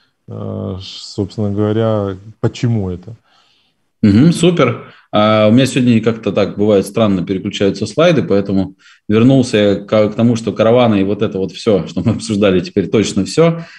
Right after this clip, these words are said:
Speaker 2: А, первое и самое важное, что есть Каравана. Каравана есть бизнес-модель, в которой подержанные автомобили продаются сто процентов онлайн, абсолютно сто процентов онлайн. Кстати, дай мне секунду, я тебе кое-что покажу.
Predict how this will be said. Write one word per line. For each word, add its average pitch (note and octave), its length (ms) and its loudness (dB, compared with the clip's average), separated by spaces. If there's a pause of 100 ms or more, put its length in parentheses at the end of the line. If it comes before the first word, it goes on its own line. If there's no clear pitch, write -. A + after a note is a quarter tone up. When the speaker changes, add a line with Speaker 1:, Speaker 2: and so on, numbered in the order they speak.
(140)
Speaker 2:
А, G#2+ 720 2 (100)
первое D3+ 300 4
и C3 40 2
самое B2 320 0
важное, B2 380 0
что B2 200 -6
есть A2 220 -2
Каравана. G#2+ 420 0
Каравана G#2 340 0
есть F#2+ 300 -2
бизнес-модель, G#2 800 0
в - 80 -10
которой F#2 320 -4
подержанные A2+ 580 2
автомобили F2+ 480 -2
продаются F#2+ 520 0
сто C3+ 300 0
процентов F#2+ 560 -4
онлайн, F2 460 -2 (380)
абсолютно G#2+ 420 2
сто - 160 -2
процентов F#2 500 -2
онлайн. F#2 240 4
Кстати, A#2 380 0
дай G#2+ 220 2
мне A2+ 140 4
секунду, A#2 400 2
я G2 140 0
тебе G2 140 -6
кое-что G2+ 260 -2
покажу. G2 440 -10